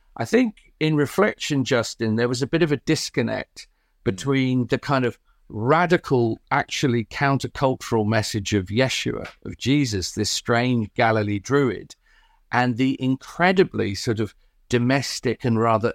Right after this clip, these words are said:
urban and settled setting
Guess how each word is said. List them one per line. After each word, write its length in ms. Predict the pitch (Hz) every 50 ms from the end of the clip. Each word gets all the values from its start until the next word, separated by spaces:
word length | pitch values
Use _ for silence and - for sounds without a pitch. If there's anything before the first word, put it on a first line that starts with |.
| _ -
urban 500 | 107 120 127 127 123 107 - 110 107 104
and 160 | 104 104 107
settled 680 | - - - - - 165 156 147 - 135 113 101 - - - _ _ _ _ _ _ - _ _ _ _ _
setting 800 | - - - - - 185 180 156 - 147 120 - 104 104 104